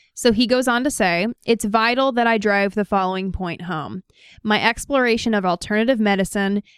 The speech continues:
has never been intended to take the place of conventional medicine, but rather as additive. Critics often imply that any exploration of alternative methods means abandoning conventional approaches. It does not. In fact, many institutions like mine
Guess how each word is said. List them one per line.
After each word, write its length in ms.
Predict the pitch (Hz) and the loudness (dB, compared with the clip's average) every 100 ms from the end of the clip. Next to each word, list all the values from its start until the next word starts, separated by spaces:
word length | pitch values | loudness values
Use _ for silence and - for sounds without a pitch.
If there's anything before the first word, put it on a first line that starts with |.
| - | 0
has 220 | 214 190 | 0 4
never 300 | 208 202 220 | 2 2 2
been 160 | 240 | 2
intended 500 | 247 233 - 196 196 190 | 2 0 0 -2 -2 -4
to 100 | 185 | -6
take 300 | - 208 - | -4 -4 -4
the 100 | 220 | -6
place 400 | - 185 175 - | -4 -2 -4 -6
of 120 | 180 | -6
conventional 580 | 202 190 175 170 196 185 | -4 -2 -4 -6 -4 -2
medicine, 600 | 202 208 180 - - 202 _ _ - | 0 0 -4 -8 -14 -16 _ _ -4
but 140 | 214 | -2
rather 480 | 208 175 170 175 196 | 0 0 0 -2 0
as 200 | - 226 - | 0 -2 -2
additive. 500 | 233 208 160 98 208 _ _ _ | -2 -2 -4 -6 -12 _ _ _
Critics 400 | - 277 320 - | -2 0 0 -2
often 340 | - 240 - 254 | -2 -2 0 -2
imply 480 | 262 - 180 156 170 | -2 -2 -2 -2 -2
that 120 | 202 | -2
any 300 | - 240 294 | 0 -2 0
exploration 680 | 233 - 254 226 196 190 202 | -2 -4 -2 0 0 0 -4
of 180 | 196 - | -2 -2
alternative 600 | 170 180 - 214 233 240 | -2 -4 -2 0 2 0
methods 520 | 202 185 170 160 175 | 0 -2 -4 -8 -6
means 300 | 202 202 202 - | -4 -4 -4 -2
abandoning 760 | 202 214 226 254 226 214 208 | 0 2 2 0 0 0 -2
conventional 560 | 208 214 185 175 - 196 | -2 0 -2 -4 -4 -4
approaches. 720 | - 262 269 - - - - _ _ - | -2 -2 -2 -4 -12 -12 -16 _ _ -2
It 100 | 202 | -2
does 200 | 202 202 | -2 0
not. 300 | 226 160 - _ _ _ - | -2 -2 -8 _ _ _ 0
In 100 | 226 | 2
fact, 300 | 226 208 - | 2 0 0
many 320 | 220 262 320 | 0 0 0
institutions 680 | 302 - 254 240 220 233 220 | -2 -4 -4 -2 0 -2 0
like 200 | 208 208 | -2 0
mine 500 | 226 262 143 135 214 | 0 0 -4 -8 -10